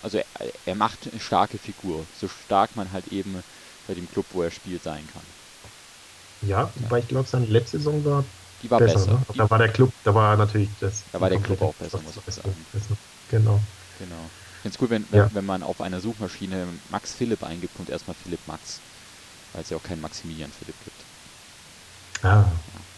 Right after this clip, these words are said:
Speaker 1: ist immer, wobei, ja, lass mal das. Martin Max, sein Vater,
Speaker 2: <laughs>
Speaker 1: genau. Da steht's ja auch direkt.
Speaker 2: Ja.
Speaker 1: Gut, dann, äh, würde ich mal sagen, dieser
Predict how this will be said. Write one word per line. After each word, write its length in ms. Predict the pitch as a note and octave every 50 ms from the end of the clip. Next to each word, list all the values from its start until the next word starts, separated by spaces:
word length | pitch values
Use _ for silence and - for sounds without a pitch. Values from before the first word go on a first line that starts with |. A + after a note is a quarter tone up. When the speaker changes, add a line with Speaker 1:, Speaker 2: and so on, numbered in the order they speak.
| - -
Speaker 1:
ist 120 | F#2 F#2
immer, 340 | G2+ G2 F2+ E2+ E2 D#2+ D#2 - - - - - - - - - - -
wobei, 420 | F#2+ F2 F2+ E2 E2+ E2 D2+ C#2 - - - - - - - - - - - -
ja, 120 | - - - - - - - - - - -
lass 160 | - E2 - -
mal 80 | F2
das. 240 | D#2 D2+ - - - - - - - - - - - - - - - -
Martin 300 | G2 F#2 G#2 - G#2 F2+
Max, 220 | E2+ E2+ - -
sein 140 | - - -
Vater, 340 | B2+ G2 D#2+ D2+ - - -
Speaker 2:
<laughs> 20 |
Speaker 1:
genau. 340 | - D2 D2 - - - - - - - -
Da 120 | D#2+ D#2 D2+
steht's 320 | - - D#2 - - -
ja 100 | D2+ D2
auch 300 | D2 D2+ D2+ - - - - - - -
direkt. 400 | E2+ D#2+ - - - - - - - - - - - - -
Speaker 2:
Ja. 180 | A2+ A2 G#2+ - - - - - - - - - - - - -
Speaker 1:
Gut, 280 | - G#3+ G3+ - - -
dann, 160 | G#2 G#2 G#2
äh, 400 | A2 - G#2+ G#2 G#2 G#2 G2+ G2 F2+
würde 120 | G#2+ A#2 B2
ich 60 | G#2+
mal 80 | G#2 F2+
sagen, 280 | F#2 G2 G#2 A2+ A2+ G#2
dieser 500 | G2+ F#2+ - F#2 F2+ F2 F2 F2 F2